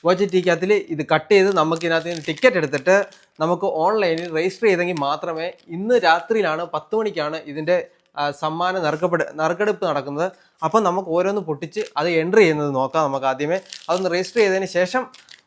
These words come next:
ബാക്കി നമുക്ക് കാണാം. ആ, ടിക്കറ്റ് നമ്മൾ കട്ട് ചെയ്തിരിക്കുന്നു. ഏയ്, ഇതാണ് ബോച്ചറ്റി. ഓ, ബോച്ചയുടെ ഫോട്ടോ ഒക്കെ ഉണ്ട് കേട്ടോ ഗൈസ്. ഓക്കെ, ഇതിനകത്തിൽ എവിടെയാണ് നമ്പർ? ഓ, ഈ നമ്പറാണ് ഓൺലൈനിൽ രജിസ്റ്റർ ചെയ്യേണ്ടത് അല്ലേ? ഈ നമ്പറാണ് നമ്മൾ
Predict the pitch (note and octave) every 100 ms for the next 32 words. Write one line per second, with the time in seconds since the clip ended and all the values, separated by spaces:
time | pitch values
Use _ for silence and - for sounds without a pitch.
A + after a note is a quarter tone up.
0 | - F3 F#3+ F#3 E3+ D#3 D3 D#3 G3 E3
1 | F3 - D#3 _ - D#3+ - E3 D#3+ D#3+
2 | D#3 D3+ C#3+ - D#3+ C#3+ C#3 D3 F3 -
3 | - - E3+ F#3 F3 E3 D#3+ F3 F#3 E3+
4 | D#3+ F#3 - C#3 C#3+ D3 E3+ D#3 D3 B2+
5 | D3 D3 C#3 C#3+ E3+ E3 D3 D3+ D#3 C3
6 | B2+ B2+ D3 D3 D#3 - _ _ _ _
7 | _ D3 C#3+ E3 D#3 _ _ _ _ _
8 | _ _ _ C#3 F3 F#3 F3 F#3 F3 D#3
9 | D3 C#3 - F3+ E3+ F3 G#3+ G#3+ G3 G#3+
10 | F#3+ F3+ F#3+ E3 E3 E3+ F3 F3+ E3+ D3
11 | C#3+ C3+ C3+ C3+ C3+ C#3 C#3+ - E3 C#3
12 | B2+ B2+ C3+ B2+ A#2+ - _ _ _ _
13 | - D3+ D#3+ D3+ D3+ C#3 C#3 C#3 C#3 C#3